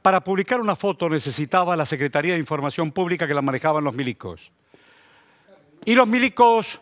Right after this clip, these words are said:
dijeron, "Publique esa foto". Una foto que fue retratada por una agencia de noticias y publicada por un diario de importante circulación. Pero esta foto es falsa.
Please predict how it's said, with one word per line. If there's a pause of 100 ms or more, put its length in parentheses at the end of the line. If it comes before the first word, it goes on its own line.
dijeron, (460)
"Publique
esa
foto". (640)
Una
foto (1300)
que
fue (120)
retratada
por
una
agencia
de
noticias (220)
y
publicada
por
un
diario
de
importante
circulación. (1500)
Pero
esta
foto
es
falsa.